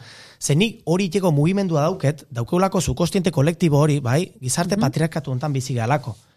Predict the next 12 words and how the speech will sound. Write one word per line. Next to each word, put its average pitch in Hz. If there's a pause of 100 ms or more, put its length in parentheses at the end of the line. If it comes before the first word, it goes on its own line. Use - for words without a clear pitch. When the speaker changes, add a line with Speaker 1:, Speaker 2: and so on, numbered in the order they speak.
(320)
Speaker 1:
Baina 139
nik 214
hori 220
konpartitzeo 180
gai 170
naizenean, 147
da 135
jasoa 196
danean, 160 (720)
horrek 190
indarra 143
galtzeu 131